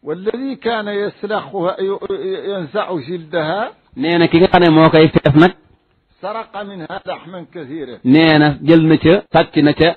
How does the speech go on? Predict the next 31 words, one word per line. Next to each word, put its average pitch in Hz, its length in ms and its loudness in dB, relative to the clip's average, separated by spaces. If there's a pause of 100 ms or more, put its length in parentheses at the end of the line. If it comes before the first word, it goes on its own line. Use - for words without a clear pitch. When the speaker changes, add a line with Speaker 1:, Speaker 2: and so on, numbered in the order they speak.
(120)
Speaker 2:
yàpp 156 160 -2
wu 139 180 2
baree, 143 260 4
baree, 147 260 4
bare. 110 220 -2 (200)
Speaker 1:
وجعله 196 880 -16
في 190 80 -20 (260)
آلة، 185 260 -18
وجعله 175 540 -14 (200)
هنا 180 300 -12
في 151 220 -18
ثوبه. 143 440 -16 (220)
Speaker 2:
Nee 139 260 2
na 160 100 4
ma 156 140 2
ngi 160 80 2
ko 165 120 0
nëbb 156 300 2
ca 175 80 4
dënnam 175 360 4
ba 151 100 2
ca 165 140 2
ron 180 240 2 (100)
mbubbam 151 360 2
ma. 120 100 2 (840)
Speaker 1:
لما 226 440 -10
أراد 214 280 -10
الشيخ 202 280 -16 (120)
القديم 202 400 -14
أن 185 240 -16
يصلي. 233 800 -10